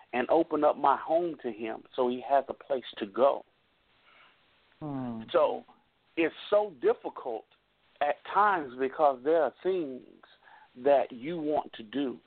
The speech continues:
Speaker 1: that you feel that you need to do for yourself. But there are things that God needs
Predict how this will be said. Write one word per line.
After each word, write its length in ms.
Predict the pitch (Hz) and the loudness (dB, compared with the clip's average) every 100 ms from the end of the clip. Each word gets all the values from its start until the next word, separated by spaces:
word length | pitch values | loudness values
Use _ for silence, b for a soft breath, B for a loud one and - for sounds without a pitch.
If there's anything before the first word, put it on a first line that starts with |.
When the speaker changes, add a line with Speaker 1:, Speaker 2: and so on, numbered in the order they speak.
| _ _ b b _ | _ _ b b _
Speaker 1:
that 240 | 127 135 127 | 2 2 0
you 160 | 143 147 | -10 -8
feel 160 | 147 135 | -6 -4
that 240 | 127 - | -4 -6
you 80 | 135 | -14
need 160 | 131 | -14
to 80 | 117 | -16
do 240 | 110 135 147 | -10 -8 -8
for 100 | 127 | -10
yourself. 520 | 113 110 - 127 - _ - B B - | -10 -10 -10 -10 -10 _ -20 B B 2
But 160 | 127 123 | 2 4
there 180 | 143 | 2
are 160 | 117 120 - | 4 0 -2
things 380 | 175 165 123 113 | -6 -6 -8 -8
that 200 | 117 113 | -4 -4
God 340 | - 143 - 127 | 2 2 0 -6
needs 240 | 123 117 | -10 -12